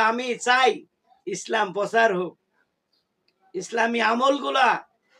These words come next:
সর্বকালের জন্য, সর্ব মানুষের জন্য ছড়িয়ে পড়ুক, মানুষ ইসলামে ধাবিত হোক। প্রিয়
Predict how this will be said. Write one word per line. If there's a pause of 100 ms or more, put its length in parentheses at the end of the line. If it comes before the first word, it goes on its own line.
(1000)
সর্বকালের (100)
জন্য, (220)
সর্ব (200)
মানুষের
জন্য (300)
ছড়িয়ে
পড়ুক, (480)
মানুষ (200)
ইসলামে (100)
ধাবিত (160)
হোক। (1900)
প্রিয়